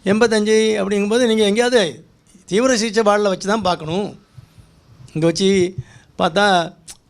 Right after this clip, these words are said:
ஏன்னா யாராவது சொல்லுவாங்க, "நீங்க ஏதோ ஒண்ணு, அந்த ஸ்டேஜ்லலாம் ஏன் அங்க வச்சுக்கிட்டு இருந்தீங்க, நீங்க ஐ சி யூக்கு ஷிஃப்ட் பண்ணிருக்கலாம்லம்பாங்க." அப்ப அனுப்பாம இருந்தா நமக்கும் மனசுக்கு கேட்காது. அதனால, "அப்படி நீங்க ஐ சி யூக்கு வேணா ஷிஃப்ட் பண்ணுங்க" அப்படின்னு சொல்லும்போது, "அவள வேண்டாம், நாங்க வீட்டுக்கே கூட்டு போறோம்னு" கூட்டு போனாங்க.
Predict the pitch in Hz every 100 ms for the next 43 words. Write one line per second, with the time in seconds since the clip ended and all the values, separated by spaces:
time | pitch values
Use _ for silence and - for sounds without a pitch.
0 | _ - 196 233 233 233 262 240 254 254
1 | 240 143 - - 202 175 196 196 214 214
2 | 190 175 165 - 165 220 220 240 240 240
3 | 240 220 214 220 214 208 196 190 190 190
4 | 180 202 220 185 175 190 180 165 156 160
5 | 143 127 120 - _ _ _ _ _ -
6 | - - - 175 185 208 233 226 226 233
7 | 196 214 226 233 208 220 190 185 185 147
8 | 123 - _ _ _ - - - 214 247
9 | 208 233 226 202 202 220 226 220 233 175
10 | 185 190 180 180 180 175 170 175 240 208
11 | 208 196 196 202 214 196 185 180 196 202
12 | 190 180 170 175 175 160 151 143 139